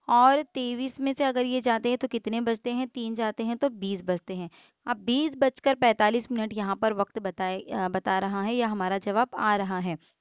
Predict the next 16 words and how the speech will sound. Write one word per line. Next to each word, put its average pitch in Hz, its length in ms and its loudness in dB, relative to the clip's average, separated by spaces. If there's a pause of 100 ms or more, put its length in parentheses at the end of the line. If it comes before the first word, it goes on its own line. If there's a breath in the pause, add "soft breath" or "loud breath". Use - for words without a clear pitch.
(180)
ओके, 269 300 0 (2500)
यहाँ 247 280 4
पर 262 140 6
इसका 262 260 2
हल 226 200 2
है 247 240 4 (400 soft breath)
दिया 233 220 4
हुआ, 247 260 6
क्या 254 240 6
करना 247 240 0
है 254 80 2
हमको, 247 260 4
तेईस 247 800 -2
में 262 220 -2
से 277 200 -2
तेईस 254 760 -4